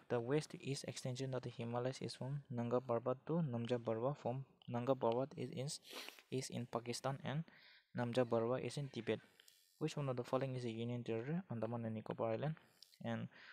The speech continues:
who, which was the second Veda? The second Veda is the Yajur Veda. The first is the Rig Veda, uh, Yajur Veda, Sama Veda, and the last is the Athara Veda. Ninety,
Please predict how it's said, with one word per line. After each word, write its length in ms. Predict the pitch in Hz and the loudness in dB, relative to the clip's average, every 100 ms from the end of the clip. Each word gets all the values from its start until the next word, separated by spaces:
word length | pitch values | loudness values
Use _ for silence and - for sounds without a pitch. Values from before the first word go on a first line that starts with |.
| - _ | -20 _
who, 240 | 143 156 175 | 0 2 0
which 280 | 151 151 - | -2 -2 0
was 120 | 135 | 0
the 80 | 120 | 0
second 360 | - 123 123 | 0 -2 -2
Veda? 240 | 117 113 117 | 0 0 -2
The 180 | 117 117 | -2 -4
second 380 | - 139 151 123 | -4 -2 0 2
Veda 280 | 117 127 - | 2 4 2
is 240 | 120 131 - | -2 -4 -6
the 140 | 135 120 | -2 0
Yajur 500 | 135 120 113 120 113 | 4 4 4 4 2
Veda. 220 | 113 113 - - | 2 2 -2 -2
The 80 | 120 | -4
first 280 | - 151 - | 4 2 4
is 120 | 127 | 0
the 120 | 127 | 0
Rig 200 | 117 127 | 0 0
Veda, 340 | 127 113 135 165 - _ _ _ _ _ _ _ - | 0 2 4 2 -6 _ _ _ _ _ _ _ -6
uh, 300 | 117 113 113 139 _ _ _ _ _ _ - | -4 -2 -4 -8 _ _ _ _ _ _ 2
Yajur 320 | 117 127 120 | 4 4 2
Veda, 300 | 117 139 165 | 2 2 0
Sama 340 | - 117 123 120 | 0 0 2 2
Veda, 260 | 117 156 160 | 0 -2 -4
and 120 | 120 | -2
the 60 | 113 | 0
last 320 | 113 127 - | 2 2 0
is 140 | 117 - | -6 -4
the 100 | 175 | -2
Athara 480 | - 117 120 120 | 0 4 8 8
Veda. 240 | 113 110 113 - _ _ _ _ - | 8 2 0 -6 _ _ _ _ -8
Ninety, 360 | 120 120 120 | -4 -2 -4